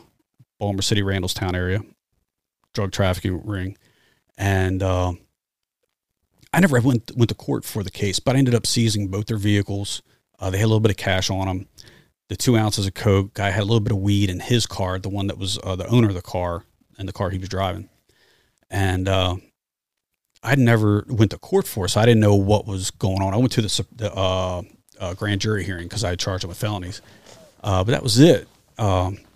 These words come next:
and then, ironically, about ten years later,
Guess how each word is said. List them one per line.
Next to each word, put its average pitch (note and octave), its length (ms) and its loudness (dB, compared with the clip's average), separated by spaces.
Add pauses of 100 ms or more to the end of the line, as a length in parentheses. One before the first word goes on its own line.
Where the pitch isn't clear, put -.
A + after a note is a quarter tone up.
(140)
and B2 140 4
then, A#2+ 300 4 (680)
ironically, G#2+ 800 0 (1120)
about G2 220 -8
ten C#3+ 240 4
years C3+ 220 6
later, A#2+ 420 0